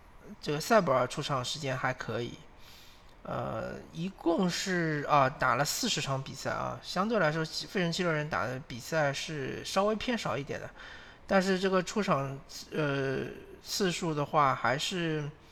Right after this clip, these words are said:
那恩比德应该是达到百分之七十左右，就是几个特别吃球权的球员，其实出场的次数不是特别多。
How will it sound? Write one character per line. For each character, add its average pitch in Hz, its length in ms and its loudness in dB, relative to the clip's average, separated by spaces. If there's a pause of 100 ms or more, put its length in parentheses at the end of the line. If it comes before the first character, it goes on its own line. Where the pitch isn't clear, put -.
(180)
那 214 220 10
恩 220 180 8
比 175 120 0
德 151 120 6
应 170 120 4
该 180 80 4
是 175 140 0
达 - 140 4
到 165 80 0
百 104 160 2
分 151 100 -4
之 160 80 -2
七 214 300 0
十 - 180 2
左 120 200 -6
右， - 160 -6 (680)
就 165 100 -2
是 151 600 2 (460)
几 135 180 -6
个 180 260 6
特 196 300 2
别 160 440 4 (460)
吃 - 200 2
球 185 200 4
权 156 200 0
的 160 100 -2
球 135 180 -2
员， 135 120 -2
其 139 140 -2
实 151 60 -6
出 - 180 -6
场 123 320 -2
的 117 240 -4
次 151 220 -4
数 147 120 -6
不 143 200 -6
是 165 160 -4
特 165 240 -2
别 165 160 -2
多。 160 280 0